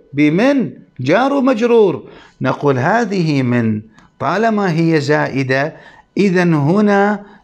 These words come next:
ليس لها تأثير في الإعراب سوى فقط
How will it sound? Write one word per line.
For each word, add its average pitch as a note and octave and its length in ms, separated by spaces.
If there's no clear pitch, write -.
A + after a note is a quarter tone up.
ليس F#3 500
لها E3 600
تأثير F3 920
في - 200
الإعراب B2 920
سوى G#3 520
فقط C#4 560